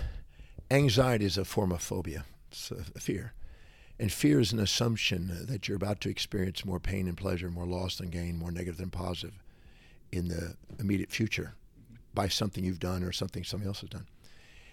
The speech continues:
And in actuality, there isn't such a thing. We're, we're, we're, we're just assuming there's going to be. And so many times our anxieties are not real, but they're, they're based in our mind. They're not real, and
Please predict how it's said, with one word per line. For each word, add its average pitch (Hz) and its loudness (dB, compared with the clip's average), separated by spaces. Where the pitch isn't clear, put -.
And 98 -2
in 107 0
actuality, 107 0
there 113 -4
isn't 104 0
such - -8
a - -10
thing. - -10
We're, 107 0
we're, 101 0
we're, 98 -4
we're 107 -4
just 117 0
assuming 110 2
there's - -4
going 95 -8
to - -14
be. - -12
And 107 0
so 110 2
many 123 4
times 98 0
our 95 0
anxieties 98 0
are 90 -2
not 90 -4
real, 92 0
but 95 -10
they're, 92 -4
they're 92 -6
based 107 2
in 90 -2
our 85 -2
mind. 92 -2
They're 95 -6
not 90 -4
real, 92 -2
and 90 -8